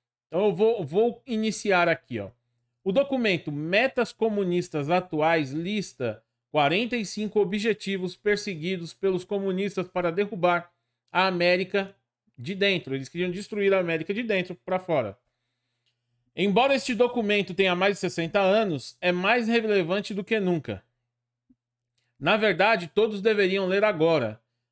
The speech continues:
Aqui está, é, dê uma olhada nessa lista importante. Em dez de janeiro de mil novecentos e sessenta e três,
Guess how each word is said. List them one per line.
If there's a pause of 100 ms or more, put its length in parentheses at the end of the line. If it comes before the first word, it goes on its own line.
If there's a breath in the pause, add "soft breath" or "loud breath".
(100)
Aqui
está, (460)
é,
dê
uma
olhada
nessa
lista
importante. (2750)
Em
dez
de
janeiro
de
mil
novecentos
e
sessenta
e
três,